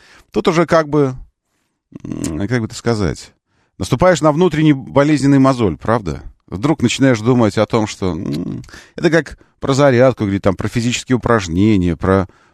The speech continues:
про режим питания, про режим сна. Неприятно. Неприятно, потому что иногда приходится говорить себе неприятную правду. Признаваться самому себе в первую очередь.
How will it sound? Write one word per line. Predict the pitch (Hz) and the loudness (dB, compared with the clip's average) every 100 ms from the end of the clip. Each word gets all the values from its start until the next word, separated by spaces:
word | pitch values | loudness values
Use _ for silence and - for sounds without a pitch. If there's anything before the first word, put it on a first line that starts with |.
| _ - 82 | _ -6 -2
про | 104 | 0
режим | 101 110 131 120 | 0 0 2 2
питания, | 127 101 95 95 95 | 0 2 2 2 0
про | 82 92 | -2 -4
режим | 92 98 113 | -4 -2 -2
сна. | - 82 82 82 76 - _ _ - | -4 -4 -2 -2 -4 -8 _ _ -4
Неприятно. | 147 165 165 95 - - - - | -2 2 2 2 -2 -12 -20 -6
Неприятно, | 127 180 208 214 - | -2 0 0 0 -2
потому | 113 107 | 0 -2
что | - 110 | 0 0
иногда | 104 113 147 147 | 0 0 -2 -2
приходится | - - 120 95 - | -6 -8 -6 -6 -6
говорить | 73 78 90 - | -6 -4 -4 -8
себе | - 78 | -6 -4
неприятную | 71 - 64 67 69 69 62 | -4 -6 -8 -8 -8 -10 -12
правду. | 64 64 58 - - - _ _ | -12 -10 -10 -12 -18 -20 _ _
Признаваться | 87 87 98 98 127 127 - | -8 -4 0 4 2 2 -4
самому | - 110 123 143 | -2 2 4 4
себе | 139 151 143 151 202 | 2 2 2 2 2
в | 143 | 2
первую | 165 143 147 | 0 2 4
очередь. | 147 - 98 | 2 2 -4